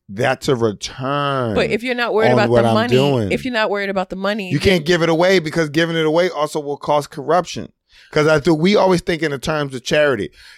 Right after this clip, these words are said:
Speaker 1: If you got that much money, you should help. But within trying to give money to help, there comes that bidding war. There becomes that people that goes, "Well, we deserve this, but we deserve that, well, we deserve that." People are trying to take and take and take.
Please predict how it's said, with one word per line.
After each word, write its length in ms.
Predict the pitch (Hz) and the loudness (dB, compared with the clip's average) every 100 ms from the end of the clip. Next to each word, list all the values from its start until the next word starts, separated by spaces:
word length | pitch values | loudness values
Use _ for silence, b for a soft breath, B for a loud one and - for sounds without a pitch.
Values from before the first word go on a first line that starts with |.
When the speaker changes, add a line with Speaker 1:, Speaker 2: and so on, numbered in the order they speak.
| B | B
Speaker 1:
If 200 | 147 123 | 0 0
you 140 | 139 175 | -2 0
got 240 | 170 151 | 0 0
that 220 | 160 139 | 0 -2
much 260 | 143 151 147 | -2 -4 -4
money, 420 | 156 156 147 131 - | -4 -2 0 -4 -4
you 180 | 139 | -6
should 220 | 151 - 131 | -4 -2 -2
help. 420 | 139 143 104 92 | 2 2 0 -2
But 180 | 139 120 | -2 0
within 680 | 131 131 - 160 165 151 143 | 2 0 2 0 0 -4 -10
trying 340 | - 151 143 | -6 -4 -4
to 140 | 143 139 | -6 -6
give 240 | 139 131 | -4 -4
money 260 | 135 139 135 | -4 -4 -2
to 140 | 127 | -2
help, 320 | 131 139 131 98 | 2 2 0 -4
there 340 | 107 123 127 | -2 0 0
comes 520 | - 131 127 117 113 _ b _ | -2 -2 -2 -4 -10 _ b _
that 300 | 117 92 92 | 0 0 0
bidding 400 | 135 135 131 127 | 2 4 2 0
war. 400 | 127 127 127 127 b b | 2 4 2 0 b b
There 180 | 123 120 | 0 0
becomes 400 | 117 143 120 107 | -2 -4 -4 -2
that 240 | 120 117 | -4 -2
people 280 | - 131 131 | -4 -2 0
that 120 | 123 | 0
goes, 220 | 104 123 110 | 0 -2 0
"Well, 180 | 120 | -4
we 140 | 117 143 | -4 -6
deserve 440 | 135 131 135 127 | -4 0 0 0
this, 200 | 113 139 | 0 0
but 140 | 127 107 | 0 -4
we 180 | 113 | -4
deserve 420 | 131 135 127 123 110 | -6 -2 0 0 2
that, 240 | 127 127 | 0 0
well, 160 | 117 104 | -2 -6
we 140 | 131 | -8
deserve 400 | 127 127 131 117 | -8 0 0 2
that." 260 | 131 127 110 | 2 2 0
People 280 | 135 123 120 | -6 -4 -8
are 40 | |
trying 200 | - 127 | -4 -4
to 80 | 113 | -4
take 380 | 90 135 127 - | -6 -6 -6 -8
and 100 | 107 | -6
take 240 | 139 120 | -4 -4
and 140 | 104 101 | -8 -6
take. 400 | 156 143 - | -4 -4 -8